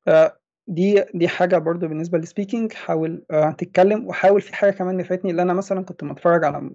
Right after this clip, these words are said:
بتفرج على مسلسلات اللي هي القصيرة، مثلًا ممكن تكون حلقة عشرين دقيقة. كنت مثلًا الممثل أو الممثلة يقولوا جملة، فأنا كنت بوقف وأعيد الجملة، وهكذا. يعني الحلقة ممكن نص ساعة تسمعها في ساعة، بس هتستفيد جدًا. الحاجات دي من نفعتني كتير، يعني.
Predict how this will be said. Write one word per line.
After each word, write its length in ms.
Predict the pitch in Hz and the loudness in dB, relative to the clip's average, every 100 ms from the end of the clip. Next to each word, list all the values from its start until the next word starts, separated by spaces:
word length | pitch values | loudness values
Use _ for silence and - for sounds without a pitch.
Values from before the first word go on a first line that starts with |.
| - | -16
بتفرج 400 | 165 - - 170 | -18 -6 2 2
على 100 | 160 | 2
مسلسلات 460 | 165 156 156 156 - | -2 -10 -6 -6 -4
اللي 120 | 151 | -6
هي 60 | 160 | -6
القصيرة، 540 | 147 - 156 156 165 | -8 -10 -2 0 0
مثلًا 240 | 170 - | -2 -6
ممكن 220 | 160 165 170 | -10 -10 -14
تكون 180 | - | -12
حلقة 220 | 147 156 143 | -2 0 0
عشرين 280 | 143 160 | -2 -12
دقيقة. 260 | 160 180 254 _ - - - _ | -8 -8 -8 _ -20 -20 -20 _
كنت 140 | - 165 | 0 2
مثلًا 240 | 185 - - _ 190 | 4 2 -2 _ -2
الممثل 760 | 180 - 151 156 165 190 175 | -2 -6 -6 -2 -2 0 0
أو 60 | 156 | -2
الممثلة 340 | 147 - 170 | -4 -6 -6
يقولوا 340 | - 180 170 | -4 -2 -2
جملة، 360 | 160 185 214 233 | 0 0 0 -4
فأنا 200 | - 175 | 0 0
كنت 200 | 180 175 | 0 -2
بوقف 380 | 160 175 104 - | 0 0 -2 -2
وأعيد 180 | 151 165 | -2 -2
الجملة، 300 | - 98 - _ _ _ _ _ _ _ _ - | -6 -8 -10 _ _ _ _ _ _ _ _ -4
وهكذا. 500 | 156 151 165 139 - _ | -2 0 -2 -4 -10 _
يعني 260 | 143 139 147 | -4 -4 -4
الحلقة 300 | 147 170 170 | -2 0 0
ممكن 240 | 175 175 | -2 -4
نص 140 | 165 - | -6 -2
ساعة 120 | 170 | -4
تسمعها 320 | - 165 185 | -4 -8 -8
في 80 | - | -10
ساعة، 200 | - 202 | -4 -2
بس 200 | 165 156 | -2 -6
هتستفيد 360 | 147 156 170 | -12 -10 -8
جدًا. 280 | 160 156 139 _ - | -4 -6 -8 _ -16
الحاجات 340 | 170 - 156 | -14 -4 0
دي 100 | 156 | 0
من 100 | 156 | 0
نفعتني 340 | 147 151 165 170 | -2 -4 -4 -4
كتير، 300 | - 151 139 | -4 -2 -2
يعني. 160 | - | -6